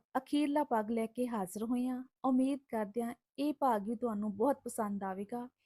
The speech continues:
ਆਓ ਇਸ ਨੂੰ ਸ਼ੁਰੂ ਕਰੀਏ। ਸ਼ੁਰੂ ਕਰਨ ਤੋਂ ਪਹਿਲਾਂ ਬੇਨਤੀ ਹੈ ਜੀ, ਵੀਡੀਓ ਨੂੰ ਲਾਈਕ ਜ਼ਰੂਰ ਕਰ ਦਿਓ ਤੇ ਬਾਅਦ ਵਿੱਚ ਕੁਮੈਂਟ ਕਰਕੇ ਦੱਸਣਾ ਇਹ ਕਹਾਣੀ ਤੁਹਾਨੂੰ ਕਿਸ ਤਰ੍ਹਾਂ ਲੱਗੀ। ਵਾਗਰੂ ਨੇ ਜਦੋਂ ਦੇਣਾ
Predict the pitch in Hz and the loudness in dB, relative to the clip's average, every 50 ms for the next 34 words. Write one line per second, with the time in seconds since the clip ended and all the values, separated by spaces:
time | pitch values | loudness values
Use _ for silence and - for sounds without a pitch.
0 | _ _ _ _ _ _ 277 277 294 311 330 320 - 294 302 302 - - 254 220 | _ _ _ _ _ _ 6 6 8 6 4 2 0 -2 -2 -2 -2 -2 -2 -2
1 | 233 233 233 226 202 202 202 208 208 214 - - 254 277 262 - 247 226 214 214 | -2 -2 -4 -6 -4 -4 -4 -4 -4 -4 -4 -4 -4 -4 -4 -2 -2 -2 -2 -2
2 | - 220 214 - - 208 214 214 220 214 214 - _ _ _ _ _ - 202 247 | -4 -6 -6 -4 -4 -4 -4 -4 -6 -8 -10 -12 _ _ _ _ _ -4 0 2
3 | 247 247 247 233 - 240 233 220 220 202 220 226 196 214 226 233 220 240 233 226 | 2 2 2 0 0 0 0 0 0 -2 -4 -4 -2 -2 -2 0 0 0 0 0
4 | 214 214 214 - _ _ _ _ _ - 240 240 240 247 269 262 - _ 262 240 | -2 -6 -8 -12 _ _ _ _ _ -2 2 4 4 4 4 2 -2 _ -2 0
5 | 269 269 240 - 220 196 170 165 185 190 190 190 202 - _ _ _ _ _ _ | 0 0 0 -2 -4 -4 -4 -6 -8 -10 -10 -10 -14 -18 _ _ _ _ _ _
6 | - 302 294 247 247 240 247 254 247 269 269 254 - 254 - 254 247 262 254 254 | -2 -2 0 2 2 4 4 4 2 2 -2 -2 -6 -8 -4 -2 0 0 0 -2
7 | - - 226 208 202 - 220 214 196 196 196 - 220 214 220 220 220 - _ _ | -2 -4 -4 -4 -2 -4 -4 -2 -2 -6 -6 -6 -6 -6 -6 -6 -8 -12 _ _
8 | _ _ - 262 277 269 269 - 269 262 240 214 214 220 220 240 233 214 196 196 | _ _ -2 -2 -2 -2 -2 -2 -2 0 0 0 -2 -2 -2 -2 -2 -2 -2 -4
9 | 208 208 - 262 262 262 - 240 240 220 202 185 160 - - 165 175 185 - _ | -4 -4 -2 -4 -4 -4 -2 -4 -4 -2 -2 -4 -8 -10 -14 -16 -16 -16 -18 _
10 | _ _ _ _ _ _ _ _ _ _ _ _ _ _ _ _ _ _ _ - | _ _ _ _ _ _ _ _ _ _ _ _ _ _ _ _ _ _ _ 6
11 | 285 294 294 302 269 311 311 311 302 311 311 294 220 - 220 196 208 247 262 - | 8 8 8 8 6 6 4 6 6 6 6 4 4 2 2 4 4 2 2 2
12 | 233 220 214 220 233 226 220 233 | 0 0 0 0 -2 -2 -6 -8